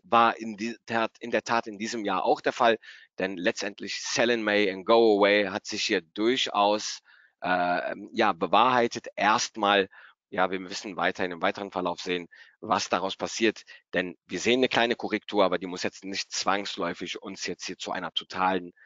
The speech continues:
krassen Korrektur, ähm, bringen. Gut, wir, ich komme langsam zum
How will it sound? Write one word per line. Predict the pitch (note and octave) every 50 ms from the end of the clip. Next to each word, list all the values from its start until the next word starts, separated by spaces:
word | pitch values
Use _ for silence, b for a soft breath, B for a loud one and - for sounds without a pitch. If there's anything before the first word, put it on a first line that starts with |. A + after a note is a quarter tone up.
| b b b b _ -
krassen | - - B2+ C3+ - D#3 -
Korrektur, | - G#2 E2+ F#2 - _ - F2 F2 E2+ E2 B B B B B B B B B B B _ -
ähm, | F2 F2 E2 E2 E2 E2+ E2+ F2 F2 F2+ F#2+ G#2+ -
bringen. | - G2 F2+ F#2+ A#2 C3+ E3 D3+ A#2 F#2+ E2 D#2+ - B B B B B B B _ C3
Gut, | C3 - B3+ G3 - - - - _ _ _ - - _ _ _
wir, | A2+ C3+
ich | C3 - - - _ _ _
komme | - E3+ F#3+ G#3+ A3+
langsam | F#3+ F#3 F#3+ F#3 F#3 F3 E3 -
zum | - - - D#3 D3 C3+ B2+